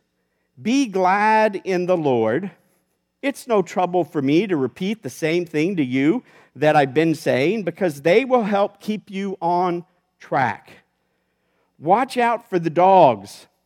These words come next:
Watch out for the people who do evil things. Watch out for those who insist on circumcision, which is really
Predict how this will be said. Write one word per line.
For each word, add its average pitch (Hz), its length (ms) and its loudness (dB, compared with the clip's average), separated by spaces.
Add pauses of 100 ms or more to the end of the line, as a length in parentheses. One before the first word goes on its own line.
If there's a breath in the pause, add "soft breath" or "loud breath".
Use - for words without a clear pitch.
(320)
Watch 202 340 -2
out 220 260 2
for 165 120 -6
the 147 100 -4
people 208 560 -2 (200 soft breath)
who 170 120 4
do 190 240 -2
evil 185 300 -2
things. 170 400 0
Watch 202 520 0
out 190 400 2
for 165 140 0
those 190 520 2
who 160 120 -4
insist 202 580 -2
on 165 220 0
circumcision, 147 1200 -6 (680)
which 190 200 -2
is 143 200 -4
really 165 560 0